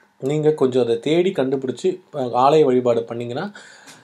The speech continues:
இந்த மந்திரத்தையும் சொல்லி ஆலய வழிபாடும் நீங்கள் பண்ணும்போது அது உங்களுக்கு இரட்டிப்பு பலன்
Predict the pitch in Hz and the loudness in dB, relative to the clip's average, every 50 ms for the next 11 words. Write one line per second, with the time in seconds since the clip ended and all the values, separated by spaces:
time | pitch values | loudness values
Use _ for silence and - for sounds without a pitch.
0 | _ _ _ _ _ - 151 135 131 127 117 120 131 143 180 180 175 175 180 175 | _ _ _ _ _ -12 -8 -6 -4 -2 -2 -2 -2 0 2 0 2 2 0 -2
1 | 170 170 190 208 202 - 151 147 156 170 180 208 226 208 - 139 131 135 143 151 | 0 0 0 -2 -2 -2 -2 -2 -2 -2 -2 -2 -2 -2 -2 0 0 2 2 2
2 | 147 147 139 143 139 147 143 147 175 196 190 165 143 131 131 120 - - 127 127 | 2 0 -2 0 2 2 2 2 2 0 -2 -2 -4 -4 -4 -6 -6 -6 -6 -6
3 | 139 131 123 113 117 131 - - 214 - 135 127 127 123 123 123 123 120 117 - | -6 -8 -8 -6 -6 -6 -6 -6 -8 -6 -4 -2 -2 -2 -2 -2 -4 -6 -4 -4
4 | - 123 123 - - 127 117 120 139 165 175 170 - - - _ - 196 - - | -6 -6 -6 -8 -8 -6 -2 0 2 0 0 0 -6 -18 -8 _ -4 -4 -2 -2
5 | - 123 139 190 196 | -2 -2 -2 -6 -10